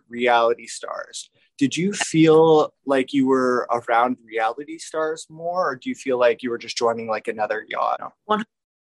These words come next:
Speaker 2: and it was like, they were T V stars. They weren't, like,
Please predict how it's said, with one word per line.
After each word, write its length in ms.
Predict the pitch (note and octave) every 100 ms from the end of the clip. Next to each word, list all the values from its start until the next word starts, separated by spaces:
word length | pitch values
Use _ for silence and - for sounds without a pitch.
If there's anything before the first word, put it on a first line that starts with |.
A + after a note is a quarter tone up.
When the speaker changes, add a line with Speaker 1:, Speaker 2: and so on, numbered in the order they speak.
| _
Speaker 2:
and 140 | F#3+ F#3
it 60 |
was 140 | F#3+ G3
like, 280 | F#3 - - _ _ _ _ _ _ _ _ -
they 120 | G#3+
were 120 | G#3
T 240 | G3+ G#3+ G3+
V 200 | G3 - _
stars. 440 | G3 F#3 - - -
They 180 | G3
weren't, 380 | F#3+ F#3 F#3 - _ _ _ _ _ _
like, 320 | F#2+ F3 -